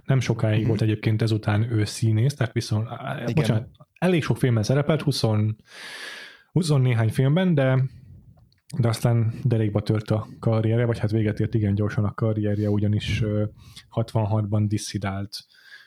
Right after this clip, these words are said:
Speaker 1: És azt hiszem, hogy egészen
Speaker 2: Igen.
Speaker 1: az Egyesült Államokig költözött a férjével.
Speaker 2: Igen.
Speaker 1: Mindenesetre egész addig azért sokat szerepelt, és úgy emlékszik vissza Lili Honfira, hogy elmondja, hogy a negyvennyolc, ezernyolcszáznegyvennyolcas forradalom után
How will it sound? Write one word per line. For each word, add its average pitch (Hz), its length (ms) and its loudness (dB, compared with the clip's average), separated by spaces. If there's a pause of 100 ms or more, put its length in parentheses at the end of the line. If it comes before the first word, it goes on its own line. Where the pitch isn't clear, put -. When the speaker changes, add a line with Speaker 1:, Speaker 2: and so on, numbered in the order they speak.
(140)
Speaker 1:
És - 140 -4
azt 113 80 -2
hiszem, 110 160 0
hogy 120 100 2
egészen 127 180 2
Speaker 2:
Igen. 104 140 2
Speaker 1:
az 110 60 2
Egyesült 117 340 0
Államokig 113 460 0
költözött 113 560 0
a 110 40 -2
férjével. 139 600 0 (600)
Speaker 2:
Igen. 113 240 -4 (100)
Speaker 1:
Mindenesetre 147 380 2
egész 123 280 2
addig 113 260 2
azért 107 240 0
sokat - 320 -4
szerepelt, 127 480 0
és - 180 -2
úgy 120 280 -4
emlékszik 107 360 0
vissza 110 240 0
Lili 110 180 2
Honfira, 139 420 2
hogy 123 320 0 (800)
elmondja, 139 540 4
hogy 123 480 0 (580)
a 113 340 2 (360)
negyvennyolc, 120 600 2
ezernyolcszáznegyvennyolcas 110 1160 0
forradalom 101 440 -2
után 196 460 0